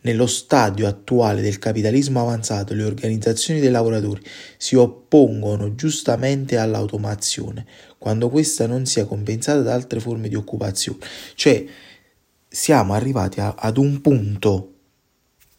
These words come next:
come dicevo prima, culturale così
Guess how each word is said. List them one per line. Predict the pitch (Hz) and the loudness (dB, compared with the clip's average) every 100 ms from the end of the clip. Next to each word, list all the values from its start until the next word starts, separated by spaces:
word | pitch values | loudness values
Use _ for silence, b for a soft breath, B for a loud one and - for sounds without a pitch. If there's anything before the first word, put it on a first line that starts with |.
| - | -10
come | - 107 | -6 -4
dicevo | 107 151 143 | 0 4 4
prima, | 127 120 110 | 4 -2 -2
culturale | 135 139 - 135 101 95 101 | -2 -4 -4 -2 -2 -4 -10
così | 95 104 - 190 190 190 | -8 -6 -2 0 -2 -4